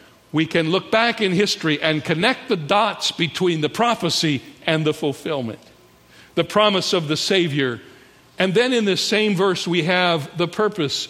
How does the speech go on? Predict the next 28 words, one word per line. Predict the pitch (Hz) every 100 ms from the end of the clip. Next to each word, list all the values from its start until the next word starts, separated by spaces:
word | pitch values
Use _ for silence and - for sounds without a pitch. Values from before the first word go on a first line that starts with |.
| -
of | 143 135
the | 135
Savior. | - 156 120 117 113 - -
Notice | 196 214 190 -
verse | 165 165
eleven. | 160 151 147 127 107 - - - - - -
"For | - 190 202
unto | 247 269
you | 247 233 240
is | 226 160
born | 156 202 208 226 233
this | 202 185
day | 160 165 160 180 - - -
a | 196
Savior | - - - 254 269 254 196 143 131 131 139
who | - 196
is | 175 -
Christ | - 190 156 151 - - - - _ _
the | 165
Lord." | 170 180 156 117 - - - _ _ - - _ -
In | 247
the | 233
Gospels, | 190 196 - - 156 151 - - - - - - _ -
Jesus | 139 202 254 160 165 175 - - -
speaks | - - 254 226 185
very | 156 233 247 226 208
frequently | - 202 202 165 165 160 156 139
about | 147 127 190 196 202 -